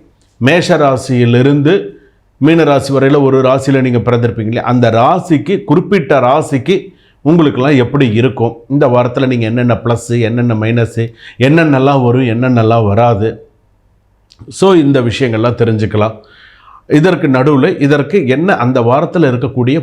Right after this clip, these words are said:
பரிகாரம், அந்த நாள்ல எந்த கோவிலுக்கு போகணும், எந்த இடத்துல போய் நம்ம வழிபாடு பண்ணணும், என்ன பண்ணினால் நமக்கு சிறப்பு அப்படிங்கிறத நம்ம தெரிஞ்சுக்க போறோம்.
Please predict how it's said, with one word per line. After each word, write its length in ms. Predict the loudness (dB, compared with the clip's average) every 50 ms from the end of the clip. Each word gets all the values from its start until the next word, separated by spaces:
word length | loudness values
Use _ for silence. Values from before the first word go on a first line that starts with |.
| -4
பரிகாரம், 420 | -4 -4 -4 -4 -6 -6 -8 -12 -18 _ _ _ _ -20 -20 -20 -14 -6
அந்த 200 | -2 0 0 2
நாள்ல 420 | 2 2 0 0 0 0 -2 -2
எந்த 280 | 0 0 2 2 2 0
கோவிலுக்கு 440 | 0 0 0 0 2 0 0 -2 -4
போகணும், 300 | -4 -4 -4 -4 -2 -2
எந்த 180 | -2 0 0 0 0
இடத்துல 320 | 0 -2 -2 -2 -2 -2
போய் 100 | -2 -2
நம்ம 180 | -2 -2 -2 -2
வழிபாடு 500 | 0 2 2 2 2 2 0 -2 -2 -2
பண்ணணும், 440 | -4 -4 -4 -4 -4 -6 -6 -8 -10 -16 _ -20 -16 -6
என்ன 240 | 0 2 2 2 2
பண்ணினால் 460 | 2 0 -2 -2 0 0 0 0 0
நமக்கு 380 | 0 0 -2 -2 -4 -4 -6 -6
சிறப்பு 420 | -2 0 0 0 0 0 0 -2 -2 -2
அப்படிங்கிறத 520 | -2 -4 -4 -4 -2 -2 -2 -4 -4 -4
நம்ம 240 | -4 -6 -6 -6 -8
தெரிஞ்சுக்க 500 | -6 -2 -2 0 0 0 -2 -2 -4 -6 -6
போறோம். 140 | -8 -12